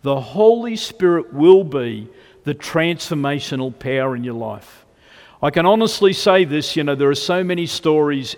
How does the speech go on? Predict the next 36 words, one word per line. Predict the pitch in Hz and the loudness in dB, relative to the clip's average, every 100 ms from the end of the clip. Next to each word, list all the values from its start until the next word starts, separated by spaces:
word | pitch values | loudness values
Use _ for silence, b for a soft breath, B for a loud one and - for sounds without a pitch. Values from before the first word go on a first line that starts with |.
| - | -6
in | 165 | -4
our | 170 165 | -2 -4
church | - 160 135 120 139 | -4 -2 -2 -4 -8
that | 131 | -6
have | 120 | -6
never | 131 165 175 | -4 -2 -2
been | 156 165 160 147 | -2 -4 -6 -6
told. | 143 127 104 92 - _ _ b b b b b | -6 -6 -6 -12 -20 _ _ b b b b b
And | 131 143 | -6 -4
at | 139 | 0
the | 165 | 2
end | 196 | 4
of | 185 | 2
this | 165 180 | 2 0
service | - 190 185 170 - | 2 2 2 0 -4
today, | 156 165 156 | 0 4 4
we | 127 | 2
want | 135 147 | -4 -4
to | 139 - | -6 -6
tell | 156 151 | -4 -2
you | 147 | -2
about | 139 120 135 127 | -2 -2 -4 -4
one | 131 139 139 | -6 -4 -4
of | 123 | -6
them, | 113 95 87 _ b b b 127 | -10 -14 -18 _ b b b -4
about | 131 139 | 0 0
one | 139 160 185 185 | 0 2 2 2
young | 185 175 170 | 0 0 0
man | 175 165 143 | 0 0 -2
who | 135 | -2
was | 131 120 | -4 -6
totally | - 170 165 151 | -2 0 0 -2
lost | 135 143 156 - - | -2 -2 -2 -4 -6
in | 135 | -6
our | 131 | -6
city, | 120 - 123 107 | -6 -8 -8 -8